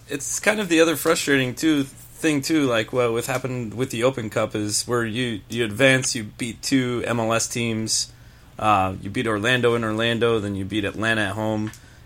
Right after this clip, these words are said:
and then the rain, as we were saying before, something bad always happens. Rain for the, uh, Cincinnati game. You get the replay, but the replay has to take however many weeks 'cause of scheduling conflicts.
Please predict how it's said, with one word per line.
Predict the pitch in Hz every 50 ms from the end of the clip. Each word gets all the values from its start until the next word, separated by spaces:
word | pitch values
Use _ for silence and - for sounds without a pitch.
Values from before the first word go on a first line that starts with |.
| - - -
and | - 98 98 98 95 92 92 98 101
then | 110 113 110 107 104 101 95 95 95 - - -
the | 120 113
rain, | 107 120 127 131 123 120 107 101
as | 113 107 131 139 131 127
we | 135 127
were | 120
saying | - - 127 127 120
before, | 113 120 - - 117 117 117 113 113
something | - - 120 117 127 113 101
bad | 120 117 113 113
always | 110 107 104 -
happens. | 110 101 104 - 113 101 104 104 101 - - - - - - - - - - - -
Rain | - 110 117 120 120
for | 113 - 127 120
the, | 107 110 110 107
uh, | 107 104 104
Cincinnati | 104 - - 120 - - 120 113 110 107 101 104
game. | 95 101 98 98 95 98 101 - - - - - - - - -
You | 95 110 113
get | 120 135 131 -
the | 135
replay, | 117 113 123 135 135 - 127 123 120 117 110
but | 110 107 -
the | 107
replay | 104 98 104 123 135 135 135 123 123 123 123 120 113
has | 113 110 - -
to | - 110 98 92 90 - - - -
take | - 117 117 117 - - - - -
however | 107 104 107 120 131 120 123
many | 127 127 127 123 120
weeks | 120 135 135 135 - -
'cause | - 113 113
of | 127 123
scheduling | - - - 107 113 107 117 113 110 101
conflicts. | - 113 110 110 107 104 - 110 110 110 101 - - - - -